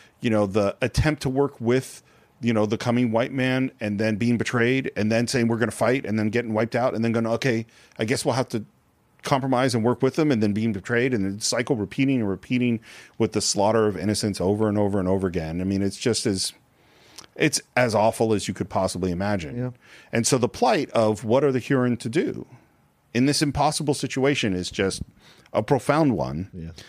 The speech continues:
Speaker 1: Um, and, but Magua has the answer, which I find shocking what his, what his plan is,
Speaker 2: Mm-hmm.
Speaker 1: which is that we're gonna outwhite the whites. We're gonna get stronger, and we're gonna become traders, and we're gonna get gold, and we're gonna get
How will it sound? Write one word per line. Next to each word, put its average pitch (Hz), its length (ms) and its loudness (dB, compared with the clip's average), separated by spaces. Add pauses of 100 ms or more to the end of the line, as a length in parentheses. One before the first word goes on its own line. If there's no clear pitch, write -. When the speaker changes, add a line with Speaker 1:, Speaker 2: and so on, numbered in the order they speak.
(240)
Speaker 1:
Um, 110 520 4 (720)
and, 131 360 4
but 143 160 2
Magua 180 420 2
has 107 220 0
the 214 140 -2
answer, - 400 -2 (680)
which - 180 0
I 170 100 -2
find 139 500 -4
shocking - 680 0
what 139 160 0
his, 131 560 0 (460)
what 139 140 0
his 185 200 0
plan 226 340 0
is, - 420 -8
Speaker 2:
Mm-hmm. 90 260 -10 (240)
Speaker 1:
which 113 180 2
is 143 140 0
that 131 200 4
we're 110 180 2
gonna 147 400 2 (800)
outwhite 127 520 2 (100)
the 165 80 2
whites. 185 440 -2
We're 110 140 2
gonna 110 180 2
get 101 180 -2
stronger, 156 480 0
and 143 100 0
we're 98 80 2
gonna 92 180 -2
become 92 320 -4
traders, - 480 -2
and 98 80 0
we're 95 80 0
gonna 85 220 -2 (120)
get 98 240 -4
gold, 175 360 2
and 98 160 0
we're 101 140 0
gonna 90 260 -2
get 90 220 -4